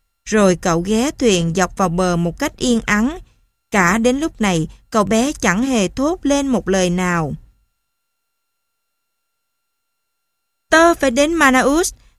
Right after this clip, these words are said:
tớ phải đến đó," Maya nói, chỉ tay về hướng mà nó nghĩ là thành phố Manaus.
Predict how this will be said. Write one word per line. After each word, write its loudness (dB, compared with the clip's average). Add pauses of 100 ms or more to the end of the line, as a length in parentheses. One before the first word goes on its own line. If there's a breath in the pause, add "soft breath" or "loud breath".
tớ 4
phải 0
đến 0
đó," 2 (520)
Maya 2
nói, -2 (260 soft breath)
chỉ 2
tay -2
về 0
hướng -2
mà 0
nó 0
nghĩ 0
là 0
thành -4
phố -4
Manaus. 0